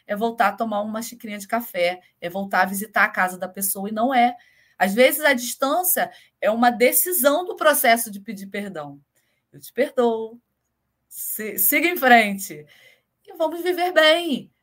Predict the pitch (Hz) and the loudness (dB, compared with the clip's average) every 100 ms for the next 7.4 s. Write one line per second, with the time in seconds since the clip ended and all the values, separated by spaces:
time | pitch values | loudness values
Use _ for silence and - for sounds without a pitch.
0 | _ - 220 220 - 277 294 247 247 214 | _ -12 -12 -2 4 4 4 -2 2 2
1 | 247 285 302 294 302 302 277 269 240 240 | 0 -2 -4 -4 -2 -2 -4 -4 -4 -4
2 | 240 233 202 202 - 208 202 190 - 185 | -6 -4 -4 -4 -8 -10 -6 -6 -6 -6
3 | - 139 135 143 - _ _ _ _ _ | -6 -8 -12 -20 -20 _ _ _ _ _
4 | - 240 226 240 247 226 247 262 - _ | -10 -4 -4 -2 0 0 -2 -4 -10 _
5 | 180 196 190 196 190 240 240 - - 254 | -6 -4 -2 0 2 2 -2 -6 -6 -8
6 | 190 185 190 202 185 196 269 - 302 - | -4 -4 -4 -4 -4 -4 -6 -10 -12 -12
7 | - 285 330 359 | -8 -4 -4 -4